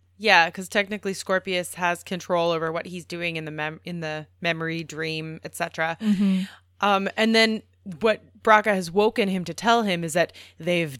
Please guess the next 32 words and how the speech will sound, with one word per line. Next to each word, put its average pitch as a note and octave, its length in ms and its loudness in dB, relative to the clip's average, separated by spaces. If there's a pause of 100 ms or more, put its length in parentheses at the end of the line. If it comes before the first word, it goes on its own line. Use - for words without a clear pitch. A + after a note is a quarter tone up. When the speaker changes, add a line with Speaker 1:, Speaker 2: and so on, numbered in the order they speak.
(100)
Speaker 1:
done F3+ 220 2
it. - 500 -4
And E3+ 240 -8
outside G3 560 6
Scorpius's F#3 600 -2
window F3+ 400 2
is D#3+ 160 0
a D#3 100 -4
wormhole. C#3+ 840 -2 (500)
Dun, F3 280 2
dun, D3+ 260 4
Speaker 2:
Mm-hmm. - 20 -6
Speaker 1:
dun. C3+ 640 -6
<laughs> - 60 -16 (400)
Speaker 2:
Yes. - 540 -6 (500)
So, - 160 2
yes, C4+ 320 10
that's D#4+ 240 6
one G4 120 2
of F#4 40 2
the D#4+ 80 4
kind C4+ 240 6
of B3 120 0
the A3 100 6
neat A3 260 0
things A3 240 2
about F#3+ 220 2
this F#3 160 2
episode F#3+ 440 2
is F3+ 160 0
we G3 120 0
get, G3+ 360 4